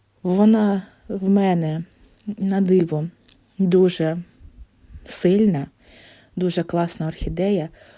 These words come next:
Подивіться, скільки кореневої. Вона із горщика пре, і в горщику її дуже багато. І взагалі вона, е, любить трошки знаходитися як в болоті, багато п'є водички.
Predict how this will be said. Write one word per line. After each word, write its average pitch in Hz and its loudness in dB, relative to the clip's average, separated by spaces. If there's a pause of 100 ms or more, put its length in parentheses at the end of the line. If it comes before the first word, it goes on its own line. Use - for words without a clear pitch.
(240)
Подивіться, 170 0
скільки 190 -4
кореневої. 156 -2
Вона 170 -2
із 165 -8
горщика 208 -4
пре, 202 -4 (420)
і 180 -4
в 180 -4
горщику 180 -2
її 202 0
дуже 196 -4
багато. 180 -4 (560)
І 190 -2
взагалі 175 0
вона, 185 -2
е, 165 -6
любить 185 0 (140)
трошки - -4
знаходитися 175 -2
як 165 -2
в - -18
болоті, 180 2 (540)
багато 165 -2 (200)
п'є 175 2
водички. 180 -2